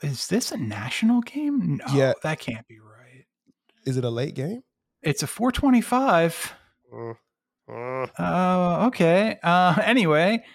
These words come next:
Speaker 1: uh, Bovada has the Broncos favored by ten.
Speaker 2: Ooh, bounce back, bounce back. Yeah, no, no. I, I liked what I saw from the Broncos outside of, like, the, the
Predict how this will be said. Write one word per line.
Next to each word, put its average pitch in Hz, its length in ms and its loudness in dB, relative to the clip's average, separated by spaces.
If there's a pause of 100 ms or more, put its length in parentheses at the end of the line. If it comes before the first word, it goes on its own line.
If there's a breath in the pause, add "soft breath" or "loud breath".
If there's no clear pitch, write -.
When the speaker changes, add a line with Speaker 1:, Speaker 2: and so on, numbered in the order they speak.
(260 loud breath)
Speaker 1:
uh, 160 140 -4
Bovada 202 420 2
has 220 240 2
the 220 60 -2
Broncos 202 720 2 (320)
favored - 480 -6
by 214 120 -4
ten. 117 540 -2 (540)
Speaker 2:
Ooh, 370 360 8
bounce 127 240 0
back, 123 240 -2
bounce 123 200 0
back. 113 440 0 (360 soft breath)
Yeah, 214 160 8
no, 202 140 8
no. 180 100 8
I, 151 180 4
I 156 40 4
liked 185 260 4
what 185 100 6
I 147 60 6
saw 147 300 4
from 131 180 -2
the 117 60 0
Broncos 117 640 2 (200)
outside 127 420 0
of, 117 100 0
like, 117 200 -2
the, 113 220 -2 (100)
the 110 360 -4